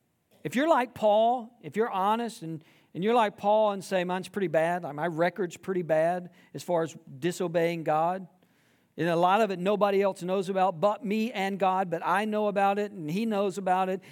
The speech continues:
and it's pretty bad." If that's you, there's nothing over here that can keep you from experiencing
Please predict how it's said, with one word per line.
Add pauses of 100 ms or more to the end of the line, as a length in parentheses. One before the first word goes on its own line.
(100)
and
it's
pretty
bad." (460)
If
that's
you, (160)
there's
nothing
over
here
that
can
keep
you
from
experiencing